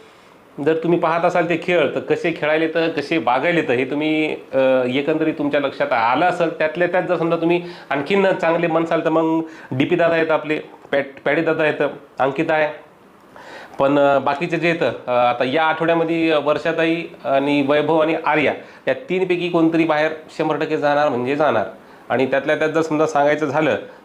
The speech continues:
तर मला असं वाटतं की बाबा वर्षाताई जाण्याची श-, शक्यता थोडीशी जास्त आहे. म्हणजे भलेही वर्षाताईनं सिनेसृष्टीमध्ये खूप मोलाचं योगदान मराठी सिनेसृष्टीमध्ये जर समजा दिलेलं असेल, ते जरी आपण समजा एकंदरीत लक्षात घेतलं, तरी मी तुम्हाला आधी म्हणलोय का तेहिलं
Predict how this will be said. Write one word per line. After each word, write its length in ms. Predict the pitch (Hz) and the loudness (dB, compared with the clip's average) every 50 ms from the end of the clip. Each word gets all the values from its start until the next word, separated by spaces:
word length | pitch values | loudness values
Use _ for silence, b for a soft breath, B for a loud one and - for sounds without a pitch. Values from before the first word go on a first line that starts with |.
| B - - | B -2 0
तर 280 | 156 156 156 156 156 | 2 2 4 4 2
मला 320 | 156 147 139 151 175 190 190 | 2 2 2 2 2 2 2
असं 180 | 185 175 180 | 0 0 2
वाटतं 240 | 175 170 - - 170 | 0 0 0 0 -4
की 80 | 156 165 | -4 -2
बाबा 260 | 165 165 165 165 165 | 0 0 0 2 0
वर्षाताई 380 | 165 151 - 175 165 170 170 170 | 0 -2 -2 -4 -2 -2 -2 -2
जाण्याची 480 | 147 151 156 156 156 156 156 165 160 | 0 2 2 2 2 0 0 -2 -4
श-, 80 | 156 147 123 - | -2 -2 -2 -2
शक्यता 460 | - - 156 156 - 156 147 156 131 | -2 -4 -6 -4 -2 -2 0 0 0
थोडीशी 600 | - - 147 151 151 156 147 - 165 165 170 165 | 0 0 -2 -2 -2 -4 -2 0 0 0 0 0
जास्त 300 | 151 160 156 147 - - | 0 0 -2 -2 0 0
आहे. 140 | 151 131 123 | 0 0 0
म्हणजे 240 | 120 139 147 160 156 156 B B B B B B | 0 -2 -2 -2 -4 -4 B B B B B B
भलेही 420 | 127 120 131 139 131 135 180 196 | -2 0 0 0 0 2 0 0
वर्षाताईनं 800 | 185 180 165 - - 180 170 170 170 165 165 170 175 170 156 123 | 2 2 2 2 2 0 0 2 2 2 2 2 4 4 2 2
सिनेसृष्टीमध्ये 880 | - - 151 147 160 156 156 160 151 - - 156 156 156 160 165 165 160 - | 0 -2 -2 -2 -2 -2 -2 -4 -6 -4 0 0 0 2 2 0 -2 -2 -4
खूप 180 | 165 160 - 175 | -4 -2 0 2
मोलाचं 500 | 170 160 - 151 156 156 160 156 175 175 | 2 2 2 2 2 2 2 0 0 0
योगदान 460 | 160 156 151 147 143 160 165 143 127 - B B B B B | 0 0 0 0 0 0 0 0 0 -4 B B B B B
मराठी 320 | 135 143 151 147 156 160 | 0 0 0 0 -2 -6
सिनेसृष्टीमध्ये 800 | - 160 147 156 156 151 - 160 151 - 165 160 151 147 151 151 | -6 -4 -2 -2 -2 -2 -2 -4 -2 0 0 2 2 2 0 0
जर 160 | 143 156 151 | 0 0 0
समजा 280 | 151 - 143 143 147 147 | 0 0 0 2 2 0
दिलेलं 400 | 139 127 139 143 139 147 147 151 | 0 2 0 2 2 2 2 2
असेल, 360 | 147 143 - 160 143 107 - B B B B B - | 0 0 0 0 0 0 0 B B B B B -2
ते 100 | 156 156 | -2 0
जरी 200 | - - 170 202 | 2 2 4 4
आपण 220 | - - - 175 | 4 4 2 0
समजा 260 | 165 160 156 156 165 | -2 -2 -2 0 0
एकंदरीत 460 | 165 156 151 143 - 160 156 165 160 165 | 0 0 0 -2 -2 0 0 0 0 0
लक्षात 320 | 156 147 143 - - 165 | 0 0 0 0 0 0
घेतलं, 300 | 151 139 147 143 156 131 120 - - | 0 0 0 0 0 0 0 2 0
तरी 160 | 165 190 190 | 0 0 2
मी 120 | 170 170 | 2 0
तुम्हाला 280 | 165 165 156 156 156 156 | 2 2 2 2 2 2
आधी 240 | 151 156 180 214 220 | 2 2 2 2 2
म्हणलोय 260 | 214 202 180 156 127 | 2 2 2 2 0
का 200 | - - - 139 | 0 0 -2 -2
तेहिलं 440 | - - 170 165 175 185 214 220 | -2 0 0 0 2 2 4 4